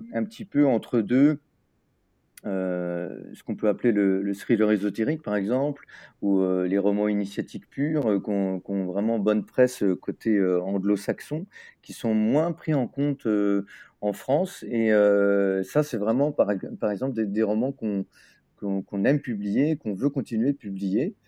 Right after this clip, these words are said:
Euh, et comme l'a dit, euh, Florence tout à l'heure, euh, c'est vrai que notre, euh, leitmotiv, notre slogan, je sais pas si on peut appeler ça comme ça, c'est l'imaginaire comme questionnement du réel.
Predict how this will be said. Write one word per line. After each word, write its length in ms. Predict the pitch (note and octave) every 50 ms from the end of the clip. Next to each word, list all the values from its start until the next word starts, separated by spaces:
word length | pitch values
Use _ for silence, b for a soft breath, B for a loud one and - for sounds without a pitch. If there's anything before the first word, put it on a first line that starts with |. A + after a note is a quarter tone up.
| b b b b b b b _ -
Euh, 720 | G#2+ G#2 G#2 G#2 G#2 G#2 G#2 G#2 G#2 G2+ G2+ G2+ G2+ G#2+
et 120 | A2 G#2+
comme 200 | G#2 C3+ B2+ B2
l'a 120 | B2 B2 A#2
dit, 220 | A2+ C3+ D3 D3
euh, 100 | B2+ G#2+
Florence 380 | G2+ - B2+ A#2+ C3+ C#3 C3+ -
tout 120 | A#2 G2 -
à 80 | A#2+
l'heure, 300 | A2 B2+ D3+ E3 D#3+ C3
euh, 140 | A#2 G#2+ G#2
c'est 200 | G2+ - - A2+
vrai 180 | G2 A2+ C#3 D3
que 140 | - - G#2+
notre, 280 | G#2 G2+ - - A2
euh, 300 | G#2 G2 F#2+ F#2+ F#2 F#2
leitmotiv, 760 | F2+ F2+ G2+ G2 - G#2+ G2+ G2+ G2+ - - C3 C3+ B2 A2
notre 460 | G#2 G2 F#2 - - - F#2+ F2+ F2+
slogan, 540 | E2+ - - - A2+ A#2 G#2 G#2+ G#2+ A2 A2
je 80 | - -
sais 60 | -
pas 100 | F#2+ F#2
si 100 | - -
on 40 | E2+
peut 100 | G2 F#2
appeler 200 | E2 - - F2+
ça 160 | - - F#2+
comme 140 | - F2+ -
ça, 160 | - B2 A#2 B B B B B _
c'est 160 | - - A#2
l'imaginaire 580 | G#2 A2 A#2 C3 C3+ A#2+ A#2 B2+ C3+ C#3+ C#3 -
comme 160 | - A#2 G2+
questionnement 520 | - - G2+ - - B2 G#2+ A2 A#2 B2
du 120 | A2+ G2+ G#2
réel. 400 | G2+ G#2 G2 G#2 C3+ D#3+ D3+